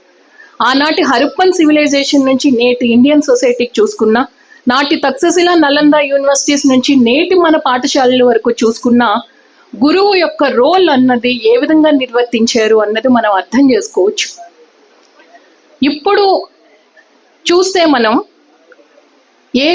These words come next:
ఎటువంటి అంటే వెస్ట్రన్ ఎడ్యుకేషన్తో పాటు మన ఇండియన్ నేటివ్ ఎడ్యుకేషన్ని కలిపి మనం పిల్లలకి మనం బోధిస్తూ ఉన్నాం. వేదిక పైన ఉన్న పెద్దలందరూ కూడా అప్పట్లో ఏ విధంగా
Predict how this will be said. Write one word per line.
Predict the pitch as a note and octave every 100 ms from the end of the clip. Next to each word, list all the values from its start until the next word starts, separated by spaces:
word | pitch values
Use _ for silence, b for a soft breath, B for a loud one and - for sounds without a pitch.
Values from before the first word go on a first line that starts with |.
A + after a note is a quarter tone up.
| E4+
ఎటువంటి | C#4 C#4 F#4+ F#4 F#4 F4 C#4+
అంటే | D4+ F#4+ D#4+ F4+ F4+ A3
వెస్ట్రన్ | A3 A3+ - F#4+ F#4+
ఎడ్యుకేషన్తో | C#4 E4 F4 E4 E4 D4 C#4+ C#4
పాటు | C#4 F4 D#4 D#4 F4+ - _ C4
మన | C4+
ఇండియన్ | C#4 C4+ D4 F4+ D4+
నేటివ్ | C4 D#4 F#4+ E4+
ఎడ్యుకేషన్ని | B3 C#4+ C#4 C4+ C#4+ B3+
కలిపి | B3+ B3+ F4 F#4+
మనం | D#4+ C4+
పిల్లలకి | B3+ B3 C4 B3+ B3
మనం | A3+ A3
బోధిస్తూ | G3+ G3 G#3 - G#3
ఉన్నాం. | F3+ F#3+ F#3 _ _ _ _ _ _ _ _ b b b b b b b -
వేదిక | B3 D#4+ F#4 -
పైన | E4+ D#4+
ఉన్న | D#4+ D#4
పెద్దలందరూ | C#4 C4+ D#4+ D#4 D#4 D#4
కూడా | D4 B3 C#4 - -
అప్పట్లో | A#3+ B3+ F4 F4 F#4 D4+
ఏ |
విధంగా | D#4 D#4+ E4